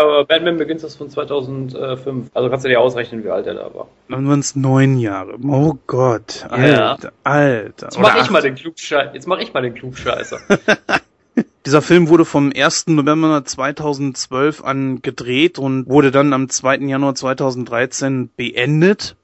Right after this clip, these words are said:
Speaker 2: Also im Grunde genommen haben wir dann hier sogar ungefähr sieben, acht Jahre dazwischen. Aber trotzdem, äh, muss ich sagen, dass der Mann immer noch gut für Ende vierzig oder Mitte fünfzig durchgeht.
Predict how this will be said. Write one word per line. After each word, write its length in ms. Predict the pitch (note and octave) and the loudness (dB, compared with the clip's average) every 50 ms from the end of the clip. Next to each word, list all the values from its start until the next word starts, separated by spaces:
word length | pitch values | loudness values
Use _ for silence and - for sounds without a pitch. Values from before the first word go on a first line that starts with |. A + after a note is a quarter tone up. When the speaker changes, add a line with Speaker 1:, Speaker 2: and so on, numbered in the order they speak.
| _ | _
Speaker 2:
Also 440 | _ C#3 C3 C#3+ C#3+ C#3+ C#3+ C3+ B2+ - - _ _ _ | _ 0 2 4 4 4 4 2 0 -4 -14 _ _ _
im 120 | C3+ C#3+ | -4 0
Grunde 240 | C3+ D3 D#3 D#3 D3+ | 2 4 4 4 4
genommen 260 | C#3+ C#3 C#3 C#3+ C3+ | 2 2 2 0 2
haben 140 | B2+ B2+ C#3+ | 0 2 2
wir 80 | D3+ | 2
dann 140 | C3+ C3 C3 | 2 0 0
hier 160 | B2+ C#3 D3 | 2 2 0
sogar 380 | C3+ C3 C3+ B2 B2 B2 B2+ A#2 | 2 0 -2 -2 -2 -2 -2 -2
ungefähr 460 | B2+ C3 C3 A#2 - - B2 A#2+ B2 | -2 -4 -6 -6 -4 -2 -2 0 0
sieben, 240 | A2 A#2+ C3+ C#3 B2+ | -2 -2 -4 -4 -2
acht 320 | - - B2 A2+ G#2 - | -2 -4 -6 -6 -8 -8
Jahre 280 | - A#2 A#2 B2 A#2 A#2+ | -4 -2 -2 -2 -2 -4
dazwischen. 500 | - A2+ - - - C3 A#2 - - A2+ | -6 -10 -12 -6 -4 -4 -4 -4 -6 -8
Aber 180 | G#2 G#2+ A2 - | -8 -8 -10 -10
trotzdem, 600 | - - B2+ C#3+ C#3 - - C#3+ C3 B2 A#2 A2+ | -4 -2 -2 -2 0 -2 -2 -2 -4 -4 -4 -4
äh, 280 | B2 C3 B2+ B2+ B2+ - - - - - - - _ | -4 -2 0 0 -2 -4 -6 -16 -18 -18 -20 -12 _
muss 200 | B2+ C3+ C3 C3+ | -4 -2 -2 -2
ich 120 | C#3 B2+ | -2 0
sagen, 300 | - B2+ B2 C3 C3+ C3 | 0 2 2 2 2 2
dass 200 | C3+ C3 B2+ - | 2 0 0 0
der 120 | - C3 B2 | -2 -2 0
Mann 200 | A#2+ B2 C3 C3 | 2 0 0 0
immer 220 | B2+ D3+ D#3+ D3 | 2 2 4 4
noch 180 | D3+ C#3+ - - | 4 2 0 -2
gut 240 | - D3+ D#3+ D#3 | -2 -2 -2 -2
für 460 | - - - C#3+ C#3+ C#3+ C#3 C3+ C3 - _ _ _ | -4 -8 -4 0 2 4 4 2 2 -2 _ _ _
Ende 260 | - B2+ D3 D3+ D#3 | -2 0 2 2 2
vierzig 520 | C#3 - - C3+ D3 D3+ C#3+ - D3 - - | 2 0 0 0 0 0 2 -2 -6 -4 -2
oder 400 | C#3 C3+ B2+ B2+ B2+ A#2+ B2 A2+ - - - | 0 2 4 4 4 4 2 0 -4 -10 -2
Mitte 240 | - C#3+ B2+ - C3 | -2 0 0 0 -4
fünfzig 580 | - - C#3+ C#3+ C#3+ C3+ - - - A#2+ - | 0 0 0 0 0 -2 -4 -4 -4 -6 -4
durchgeht. 680 | - - C3 D3+ D#3 - - - G#2+ A2 C3+ D3+ - | -2 2 2 2 2 2 -6 -6 -4 -2 -2 -4 -4